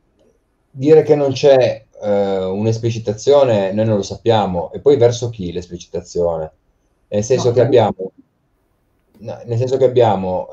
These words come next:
Speaker 1: dei messaggi che probabilmente erano trasversali agli inquirenti, lo vediamo col fatto della Della Monica che è centrale fin dall'inizio, eh,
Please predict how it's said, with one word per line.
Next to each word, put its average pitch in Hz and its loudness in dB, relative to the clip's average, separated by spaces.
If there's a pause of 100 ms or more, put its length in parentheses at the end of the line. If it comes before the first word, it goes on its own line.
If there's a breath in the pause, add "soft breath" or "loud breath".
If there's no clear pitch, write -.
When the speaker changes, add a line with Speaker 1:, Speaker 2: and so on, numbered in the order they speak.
Speaker 1:
dei 107 0
messaggi 131 2
che 117 -2
probabilmente 107 0
erano 104 0
trasversali 92 -4
agli 95 -4
inquirenti, 85 -6
lo 80 -8
vediamo 90 -6
col 85 -16
fatto - -8
della 85 -6
Della 85 -4
Monica 87 -8
che 78 -14
è 78 -12
centrale 82 -6
fin 85 -18
dall'inizio, 85 -8 (420)
eh, 67 -20